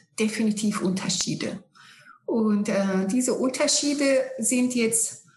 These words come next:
mm, gar nicht wirklich, ähm, also nur aufgrund des Geschlechts,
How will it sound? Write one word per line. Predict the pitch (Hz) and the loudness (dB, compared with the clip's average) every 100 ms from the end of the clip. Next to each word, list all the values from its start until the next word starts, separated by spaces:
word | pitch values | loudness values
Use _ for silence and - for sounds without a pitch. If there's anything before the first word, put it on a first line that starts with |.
| _ - 170 - | _ -6 -6 -2
mm, | 214 214 208 - | 2 2 2 -2
gar | - 202 | -2 0
nicht | 233 269 - | 0 0 0
wirklich, | 254 254 247 233 - | -2 0 0 0 0
ähm, | 190 180 180 185 - _ _ _ _ _ _ _ _ - | 2 2 2 0 -4 _ _ _ _ _ _ _ _ -12
also | 226 185 196 | -4 -2 0
nur | 190 202 240 262 285 285 285 | 2 2 2 2 2 2 0
aufgrund | 208 - 254 254 | -2 0 -2 0
des | 240 - | 0 -2
Geschlechts, | - - - 226 277 - - - - | -2 -2 0 -2 -2 -4 -2 -2 -4